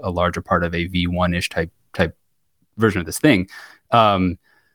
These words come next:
uh, th-, I, I know we're, we've, we've all been a part of this, uh, so it's a bit of a kudos to all of us, but then I think a specific kudos to Sam, which is just the, like, uh, I've been at places where we've got to this point,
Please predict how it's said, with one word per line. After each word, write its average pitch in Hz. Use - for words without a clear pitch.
uh, 131
th-, 139
I, 139
I 127
know 127
we're, 127
we've, 113
we've 107
all 110
been 107
a 98
part 98
of 104
this, 120
uh, 95
so 104
it's 95
a 98
bit 110
of 107
a 101
kudos 104
to -
all 95
of 107
us, 120
but 90
then 92
I 95
think 92
a 90
specific 95
kudos 90
to 92
Sam, 95
which 87
is 87
just -
the, 90
like, 90
uh, 92
I've 113
been 127
at 110
places 107
where 98
we've 95
got 101
to 98
this 98
point, 101